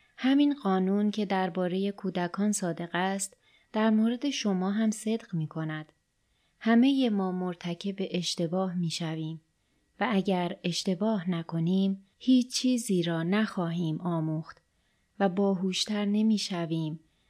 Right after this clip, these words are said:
و در کارمان هرگز به خبرگی نخواهیم رسید. ما آزادیم تا هر چه را که می‌خواهیم خود برگزینیم و این یعنی آنکه آزادیم تا اشتباه کنیم.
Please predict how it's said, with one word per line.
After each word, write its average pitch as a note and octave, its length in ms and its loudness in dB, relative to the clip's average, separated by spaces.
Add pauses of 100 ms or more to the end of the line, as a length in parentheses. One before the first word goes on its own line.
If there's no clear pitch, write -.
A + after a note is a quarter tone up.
(120)
و G3+ 120 2
در G#3+ 200 2
کارمان F3+ 800 -2
هرگز G3+ 840 -2
به F3+ 100 -2
خبرگی E3 800 -4
نخواهیم E3 720 -4
رسید. D3+ 520 -8 (1600)
ما B3+ 240 4
آزادیم G3 1000 0
تا G3 200 -2
هر A#3 340 -2
چه G#3+ 220 -6
را F3 120 -2
که E3 160 -8
می‌خواهیم E3+ 920 -4 (520)
خود B3+ 300 -2
برگزینیم E3 920 -2 (440)
و - 20 0
این C4 280 4
یعنی G3 380 2
آنکه G3+ 380 0
آزادیم F#3 800 -2
تا F#3 280 -6
اشتباه E3+ 680 -4
کنیم. D#3 420 -6